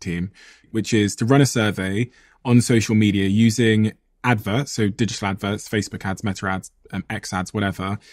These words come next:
And the survey should basically seek to answer first their gender, their marital status, ask what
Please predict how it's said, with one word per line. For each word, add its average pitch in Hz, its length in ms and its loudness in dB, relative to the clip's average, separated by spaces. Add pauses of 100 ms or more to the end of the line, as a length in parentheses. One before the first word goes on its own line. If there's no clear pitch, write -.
(160)
And 110 120 2
the 110 60 2
survey 113 280 2
should 107 160 -4
basically 104 400 -2
seek - 280 -2
to 110 100 -8
answer 101 420 -2
first 131 280 -2
their 104 100 0
gender, 98 500 0 (300)
their 113 120 2
marital 104 340 2
status, 98 680 -6 (220)
ask 113 360 -2
what 113 300 0